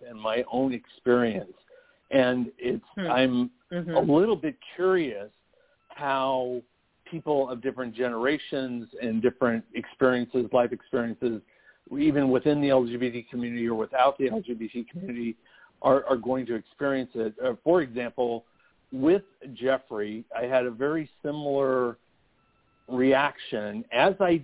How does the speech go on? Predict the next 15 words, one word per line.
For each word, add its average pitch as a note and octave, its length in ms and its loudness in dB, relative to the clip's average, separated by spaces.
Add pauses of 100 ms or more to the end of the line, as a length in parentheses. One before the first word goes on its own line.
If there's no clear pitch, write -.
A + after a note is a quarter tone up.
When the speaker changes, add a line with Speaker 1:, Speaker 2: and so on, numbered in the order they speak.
Speaker 1:
did A#2+ 560 -2 (540)
in F3+ 220 2
the G3+ 80 4
nineties C#3+ 800 0 (320)
when B2+ 160 4
the C3+ 80 6
Newsweek E3 520 2 (200)
cover C3+ 360 2 (140)
came D3+ 200 -6
out A2 360 0 (400)
with C3 240 0
John B2+ 400 2
Polk E3 340 0
on G#2 180 -10
it. - 80 -20